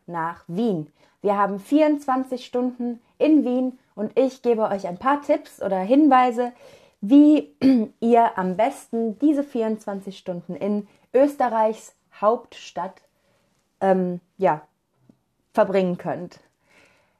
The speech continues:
Startet euren Tag doch am besten mit Kuchen zum Frühstück. Das scheint vielleicht ein bisschen komisch für, <clears throat> für viele Menschen zu sein,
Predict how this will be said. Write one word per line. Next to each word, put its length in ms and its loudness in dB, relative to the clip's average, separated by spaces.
Startet 480 0
euren 280 0
Tag 320 -4
doch 200 -4
am 200 -4
besten 480 -8
mit 340 -10
Kuchen 680 0
zum 560 -10
Frühstück. 840 -8
Das 160 -16
scheint 260 0
vielleicht 400 -2
ein 100 -2
bisschen 580 -4
komisch 600 -2
für, 400 -4
<clears throat> 280 4
für 180 -2
viele 460 0
Menschen 480 -4
zu 120 -8
sein, 360 0